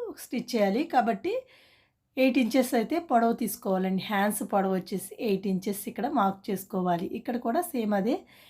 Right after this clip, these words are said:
ఎయిట్ ఇంచెస్ ఇలా మార్కింగ్ చేసేసుకొని ఇలా మనం ఒక లైన్ వేసేసుకొని తర్వాత మన సైడ్కి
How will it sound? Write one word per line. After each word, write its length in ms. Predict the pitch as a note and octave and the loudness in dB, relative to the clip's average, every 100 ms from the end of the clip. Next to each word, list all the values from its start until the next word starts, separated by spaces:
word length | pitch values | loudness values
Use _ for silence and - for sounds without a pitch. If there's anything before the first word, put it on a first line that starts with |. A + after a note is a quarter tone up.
| _ - | _ -2
ఎయిట్ 160 | B3+ A#3 | 2 2
ఇంచెస్ 260 | G3+ B3 B3 | 2 0 0
ఇలా 120 | A3 G#3+ | 0 2
మార్కింగ్ 400 | G3 F#3+ A3+ G3 G#3 | 2 2 -2 -4 -4
చేసేసుకొని 580 | F#3+ F#3 - F#3 G#3+ A4 - _ - - _ - | -4 -6 -8 -4 -2 -4 -8 _ -20 -20 _ -2
ఇలా 160 | A#3+ B3 A#3+ A#3+ - - A#3+ | 6 8 6 2 -6 -8 -2
మనం 160 | A#3 D#4 | 0 0
ఒక 100 | C4+ A3+ | 0 0
లైన్ 220 | G#3 A3 A#3 | 2 2 0
వేసేసుకొని 580 | G#3+ A3+ G#3+ - G#3+ C#4+ B3+ | 0 -4 -6 -4 -2 0 0
తర్వాత 360 | A3+ G#3+ A3+ E4 D4 | 2 2 2 0 0
మన 80 | A3+ G3+ | 0 0
సైడ్కి 500 | A3+ G#3+ A#3 A#3+ D#4+ | 2 2 2 -2 -4